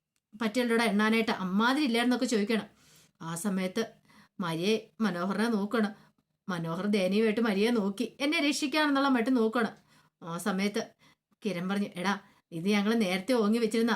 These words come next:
നീ എന്താ വിചാരിച്ചോണ്ടിരുന്നേ? ഹോസ്പിറ്റലിൽ നിന്ന് ചാടിപ്പോയിട്ടാണ് ഞങ്ങൾ അറിയില്ലെന്നോ? അങ്ങനെ അമേരിക്കയിലേക്ക് പോയി ചുളുവിൽ അവിടെ പോയി സുഖിച്ച് ജീവിക്കാന്നോ? അതൊന്നും നടക്കില്ലടാ. ഉം. നീ മ-, മനസ്സിൽ കാണുമ്പോൾ ഞങ്ങൾ മാനത്ത് കടന്ന ടൈപ്പാന്ന് പറയാ." എസ് ഐ പറഞ്ഞു, "ഇങ്ങോട്ട് നടക്കടാ" എന്ന് പറയണ.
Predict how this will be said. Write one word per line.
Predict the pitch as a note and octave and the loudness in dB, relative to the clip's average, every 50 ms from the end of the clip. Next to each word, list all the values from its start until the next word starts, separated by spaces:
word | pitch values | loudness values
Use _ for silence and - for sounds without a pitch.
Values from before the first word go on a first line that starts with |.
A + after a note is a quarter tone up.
| - | -2
നീ | - C4+ F4+ | -2 -2 0
എന്താ | E4 B3 A3+ A3+ C4 | 2 2 2 2 2
വിചാരിച്ചോണ്ടിരുന്നേ? | C#4 C4 A3+ G3+ A3+ A3+ A3 A3 B3 A#3+ A#3 A3+ G#3+ G#3+ F3+ - - - - _ | 2 2 2 2 2 2 2 2 0 0 2 2 2 0 0 -4 -12 -20 -20 _
ഹോസ്പിറ്റലിൽ | - - E4 D4 D#4 E4 - - F4 C4+ D#4 D#4+ | -4 -2 0 2 2 0 -2 -4 -2 0 0 2
നിന്ന് | D4 D4+ | 2 2
ചാടിപ്പോയിട്ടാണ് | C#4 C4+ A#3+ A3+ A#3 C4 A#3+ B3 A#3+ A#3+ B3+ B3 B3 | 2 2 2 2 2 2 2 0 0 0 0 0 2
ഞങ്ങൾ | B3 A#3+ G3 G3+ A3 B3 | 2 2 0 0 0 0
അറിയില്ലെന്നോ? | A#3 G3+ G#3 A#3 A#3 A3 G#3 G#3 F#3 E3 - - - - - | 2 2 2 2 2 2 2 0 0 -2 -8 -16 -20 -10 -4
അങ്ങനെ | C4+ D4+ D#4+ D#4+ D#4+ D4+ | -2 0 0 2 2 2
അമേരിക്കയിലേക്ക് | A#3+ A3 A3+ A#3+ B3 B3+ B3+ B3 C#4 C4+ C4+ C4 C4 | 2 4 4 2 2 2 2 2 2 2 2 2 0
പോയി | B3 A#3+ A#3+ B3+ A#3 - | 0 0 0 0 -2 -4
ചുളുവിൽ | - B3 G#3 G#3 A3+ B3 B3 | -4 -2 0 2 4 4 2
അവിടെ | A#3 A3+ C4+ A#3 | 2 2 2 0
പോയി | A#3 A#3 A#3 A#3+ | 0 0 0 0
സുഖിച്ച് | A#3+ A#3 G3+ G#3+ G#3+ B3+ | 0 0 -2 -2 -2 -2
ജീവിക്കാന്നോ? | A#3 A3+ G3+ G3+ G3 G3+ G#3+ G#3 G#3 F3 - - _ - | 0 0 0 0 0 0 0 0 0 -2 -6 -12 _ -16
അതൊന്നും | E3 D#3+ F3+ F#3+ G3+ G#3+ | -14 -10 -4 -2 0 2
നടക്കില്ലടാ. | A3+ A3 F#3+ F#3 F#3 - A#3+ A#3 A3 G#3+ G3+ F3 - - _ _ _ - | 2 2 0 -2 -2 -4 -2 0 2 2 0 0 -2 -10 _ _ _ -4
ഉം. | G#3+ A3 F#3+ - - - - - - - - _ _ - | -2 -2 -2 -2 -6 -18 -20 -20 -20 -20 -20 _ _ -2
നീ | B3+ C4 D#4 F4 E4+ | 0 0 2 2 2
മ-, | C4+ B3 A3 G#3+ G#3+ - | 2 2 2 2 0 2
മനസ്സിൽ | A3 G#3+ G#3 G3+ G#3+ G#3+ C4 | 2 2 2 2 2 0 0
കാണുമ്പോൾ | B3+ B3 A#3+ B3 B3+ B3 | 0 0 0 2 2 2
ഞങ്ങൾ | A3 G#3 G#3+ A#3+ B3 | 4 4 4 4 4
മാനത്ത് | A#3+ G#3+ F#3 F#3+ G3 G3+ G3+ C4+ | 2 2 2 2 0 0 0 0
കടന്ന | B3+ A#3 A#3 A#3+ B3 | 0 0 0 0 0
ടൈപ്പാന്ന് | A#3+ G#3+ F#3+ F#3+ - A#3 A3+ A3+ | 0 0 -2 0 0 2 2 2
പറയാ." | A3 G#3+ F3+ - - - | 2 0 0 -4 -8 -10
എസ് | F3 E3 - F#3+ | -10 -8 -6 -4
ഐ | G3+ | -2
പറഞ്ഞു, | G#3 G#3+ G#3 G3+ | -2 0 0 -2
"ഇങ്ങോട്ട് | E3 E3 E3 E3 F3+ G3+ A3+ | -2 -2 -4 -2 -2 0 0
നടക്കടാ" | A3+ G3+ G3+ - - A#3 A#3 - - - - - - _ - | 0 0 -2 -2 -2 -2 -2 -2 -4 -14 -20 -20 -14 _ -2
എന്ന് | C#4 C#4 C#4 | 0 2 2
പറയണ. | B3+ G3+ G3+ A3 A3+ G#3+ | 2 2 2 2 2 0